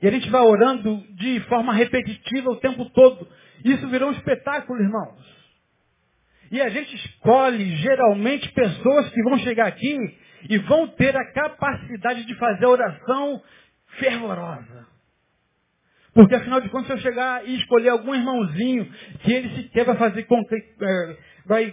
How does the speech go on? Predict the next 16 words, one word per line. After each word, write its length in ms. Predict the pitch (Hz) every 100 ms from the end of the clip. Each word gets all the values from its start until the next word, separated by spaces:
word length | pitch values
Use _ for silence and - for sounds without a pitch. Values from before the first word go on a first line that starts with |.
| - -
conseguir 340 | 262 220 233
concatenar 680 | 233 226 247 240 220 233 240
as 80 | 190
ideias, 680 | 208 196 240 254 220 170 147 - - _ _ _ _ -
as 140 | 202 208
orações, 600 | 247 156 - 226 269 247
quem 140 | 262 -
sabe 240 | 254 254
talvez 540 | 254 208 160 254 254 247
a 60 |
igreja 420 | 214 175 247 247
vai 100 | 262
ficar, 160 | 220 247
"Hum, 420 | 254 320 320 302 269 240 226 214 240 247 240 196
esse 100 | -
irmão 440 | 240 226 254 247